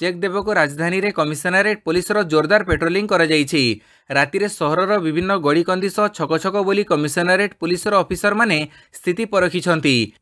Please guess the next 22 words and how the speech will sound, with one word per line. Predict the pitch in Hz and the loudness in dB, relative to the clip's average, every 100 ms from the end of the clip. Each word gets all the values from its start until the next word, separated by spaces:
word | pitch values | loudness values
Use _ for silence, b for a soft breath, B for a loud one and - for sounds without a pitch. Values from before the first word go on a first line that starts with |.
| _ | _
ପାର୍ବଣ | 143 139 147 190 | 2 4 4 2
ବେଳେ | 196 202 208 | 0 0 -2
କୌଣସି | 165 151 160 220 | -2 -2 -2 -4
ବଡ଼ | 151 147 165 | 2 2 2
ଧରଣର | 190 196 202 208 | 2 2 4 2
ଅଘଟଣକୁ | 151 156 185 202 202 | 2 0 -2 -2 -2
ଏଡ଼େଇବା | 185 180 185 196 | -2 -2 0 -2
ପାଇଁ | 208 208 - | -2 -4 -4
ଏବେ | 175 202 | -2 0
ଆକ୍ସନ | 160 - 202 | 0 0 -2
ମୋଡରେ | 202 185 214 | -2 0 0
କମିଶନରେଟ୍ | 180 156 147 180 185 214 208 | 0 -2 -2 0 2 0 0
ପୋଲିସ। | 175 147 127 113 b b b | 2 2 2 -2 b b b
ଅପରାଧୀଙ୍କୁ | 139 165 170 185 202 208 | 0 4 4 2 -2 -4
ସାବଳ | - 156 190 | -2 0 0
କରିବା | 196 202 196 202 | 0 -2 -2 -2
ପାଇଁ | 196 202 | -2 -2
ପୋଲିସ | 202 160 196 185 | -2 -2 0 0
ଆରମ୍ଭ | 160 175 196 | 0 0 0
କରିଛି | 208 208 214 | 0 0 0
ବାଇକ୍ | 147 180 202 | 2 0 0
ପାଟ୍ରୋଲିଂ। | 185 165 151 139 | -2 2 2 2